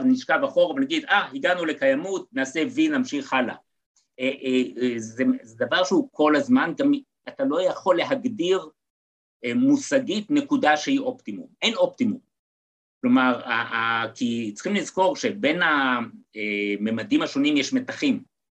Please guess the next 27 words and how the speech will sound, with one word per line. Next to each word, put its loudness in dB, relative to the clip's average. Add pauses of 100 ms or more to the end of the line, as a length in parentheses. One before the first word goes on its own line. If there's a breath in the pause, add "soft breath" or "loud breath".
(400)
כלומר, -4
מה 2
שיכול, 0
אה, 2
נכון, -4
אחת -4
הדוגמאות, -2
אה, -8
תסתכלו -2
על, 2
אה, 0
סוריה 2
פה -8
לידינו, -2 (520)
אה, 2
מלחמת 2
אזרחים 2
נוראית, 0 (440)
אה, -2 (580)
מיליוני 2
פליטים, 2
רצח -4
וכדומה, -2 (680)
מבחינה 0
סביבתית, 0
על 4
הכיפאק. 0